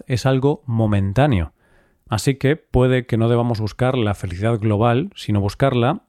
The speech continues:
en los pequeños momentos de la vida. Vamos con la segunda y última historia del día. Una de las cosas que más emocionan y que nos hacen pensar que debemos tener fe en la humanidad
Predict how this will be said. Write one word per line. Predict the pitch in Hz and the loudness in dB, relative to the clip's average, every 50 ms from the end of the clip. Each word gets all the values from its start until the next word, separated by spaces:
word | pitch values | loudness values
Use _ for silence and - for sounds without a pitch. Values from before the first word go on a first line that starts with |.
| _ - | _ -4
en | 113 107 | -2 0
los | 107 98 | 0 0
pequeños | - 117 101 120 120 139 135 123 | -2 -4 -2 0 0 0 0 0
momentos | 120 110 110 113 117 110 131 110 | 0 0 0 -2 -2 -2 -4 -4
de | 107 107 | -2 -4
la | 98 90 | -4 -4
vida. | 87 87 78 76 78 _ _ _ _ _ _ _ _ _ _ _ _ _ | -4 -6 -8 -10 -14 _ _ _ _ _ _ _ _ _ _ _ _ _
Vamos | - 117 135 151 175 170 - | -2 0 2 2 2 0 0
con | - 135 127 | 0 0 0
la | 110 | 0
segunda | - 117 120 139 143 143 147 160 180 247 - - | 0 0 0 2 2 2 2 0 0 -2 -4 -2
y | 127 | 0
última | 123 131 131 143 139 123 | 0 2 2 2 2 2
historia | 110 - - 123 117 110 | 0 0 0 0 2 2
del | 101 98 87 | 2 0 -2
día. | 87 85 76 - - _ _ - - _ _ _ _ _ _ | -2 -4 -4 -6 -12 _ _ -20 -20 _ _ _ _ _ _
Una | 135 135 147 151 143 | 0 2 2 4 4
de | 131 | 2
las | 120 110 98 - | 2 0 -2 0
cosas | - 143 135 - 131 127 139 147 - | 0 0 0 2 0 0 0 0 -4
que | - - 98 | -6 -4 -2
más | 98 104 107 110 107 - - | 0 0 0 0 0 -2 -4
emocionan | 104 95 87 80 - - 131 143 160 147 135 135 135 143 - - | -4 -4 -4 -6 -4 -2 0 2 2 2 2 0 0 -2 -6 -8
y | - 110 | -12 -6
que | - 120 113 | -4 0 0
nos | 113 - - | 0 0 0
hacen | 131 - 180 175 165 | 0 0 0 0 2
pensar | - 117 113 110 - - 135 131 135 135 156 - | 0 0 -2 -2 -2 -2 0 0 0 -2 -4 -6
que | - 110 | -4 -2
debemos | 98 98 101 107 120 131 - - | 0 0 2 2 0 0 0 -2
tener | - 107 113 110 107 | -2 -2 0 -2 -2
fe | - - 123 110 - - | -2 -2 -2 -2 -2 -6
en | - 104 92 | -8 -6 -4
la | 90 90 | -2 -2
humanidad | 95 95 92 92 98 117 123 120 139 165 | -2 0 0 0 0 2 2 2 0 -2